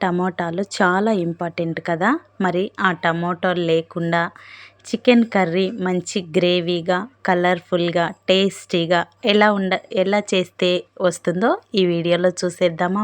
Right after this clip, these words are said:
మరి లేట్ ఎందుకు, ప్రాసెస్లోకి వెళ్ళిపోదాం. ఫస్ట్ ఒక బాండీ తీసుకొని కొంచెం ఆయిల్ వేసుకొని కొన్ని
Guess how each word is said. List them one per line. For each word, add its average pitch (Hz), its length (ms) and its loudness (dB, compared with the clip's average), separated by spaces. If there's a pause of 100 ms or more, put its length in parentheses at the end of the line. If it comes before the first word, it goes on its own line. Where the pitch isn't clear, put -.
మరి 226 180 2 (840)
లేట్ 180 260 2
ఎందుకు, 185 320 -2 (140)
ప్రాసెస్లోకి 175 720 -2
వెళ్ళిపోదాం. 175 600 -2
ఫస్ట్ 185 380 -2
ఒక 190 240 -2
బాండీ 170 300 2 (100)
తీసుకొని 202 400 -2 (100)
కొంచెం 208 300 -2 (100)
ఆయిల్ 185 300 -2
వేసుకొని 196 520 0 (760)
కొన్ని 214 220 4